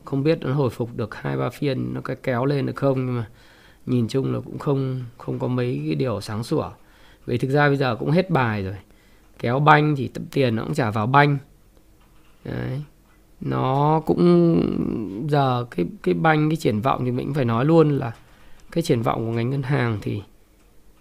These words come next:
đặc biệt là những cái ngân hàng mà có cho vay,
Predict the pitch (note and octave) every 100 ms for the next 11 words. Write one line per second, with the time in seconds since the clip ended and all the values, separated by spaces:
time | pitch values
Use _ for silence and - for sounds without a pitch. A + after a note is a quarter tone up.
0 | - - - C#3 E3+ D#3 C#3 C3+ B2 C#3
1 | D#3+ D#3 D3+ D3 C3 A#2 A#2 A2+ A2 -
2 | - _ _ _ - B2 B2+ E3 D3+ D3+
3 | D3+ D3 D3 C#3+